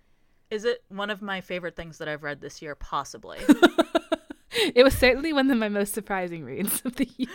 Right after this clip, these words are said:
Speaker 1: Just, wow, really enjoyable in terms of my surprise, my delight.
Speaker 2: Yeah. And I mean, other than the P O V swaps, like, it really was, it was nicely written. Like, it wasn't,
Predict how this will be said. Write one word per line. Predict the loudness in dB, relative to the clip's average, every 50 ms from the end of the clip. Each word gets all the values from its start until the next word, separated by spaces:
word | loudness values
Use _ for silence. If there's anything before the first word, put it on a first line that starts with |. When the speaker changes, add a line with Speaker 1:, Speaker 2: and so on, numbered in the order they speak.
| -8 -10 -10 -10 -14 -12
Speaker 1:
Just, | -8 -8 -8 -8 -10 -8
wow, | -2 0 0 0 0 -2 -6
really | -6 -6 -4 -2 0 0 0 0 -2
enjoyable | -4 -6 -8 -8 -8 -8 -8 -8 -8 -8 -8 -8 -6 -6
in | -6 -4
terms | -4 -6 -8 -10 -8 -8 -6
of | -8 -8 -8 -12 _ _ _ _ _ -14
my | -12 -12 -12
surprise, | -12 -10 -6 -2 -2 0 0 -2 -4 -6 -8 -8
my | -8 -6 -6
delight. | -6 -4 -4 -4 -4 -6 -8 -10 -10 _ -8 -8 -8 -8 -14 -14 -12
Speaker 2:
Yeah. | -10 -10 -10
And | -12 -14 -18 -20 -20 -18 -18 -6 -4 -2 0 0
I | 0 2 0
mean, | 0 0 2
other | 2 2 2 2
than | 0 0 0 0
the | -2 -2
P | -2 0 0
O | 0 0
V | 2 2 0
swaps, | 0 0 0 0 0 0 0 0
like, | -2 -2 0 -2
it | -2 2
really | 2 4 4 6 4 4 4
was, | 4 4 4 4 4 2 -4 -2 0
it | 0 0
was | 2 2 2 2 2
nicely | 0 0 0 0 -2 -2 -4 -2
written. | 2 2 2 2 0 -2 -2 -2
Like, | -2 0 0
it | 0 2
wasn't, | 2 2 2 2 2 2 2 0 -2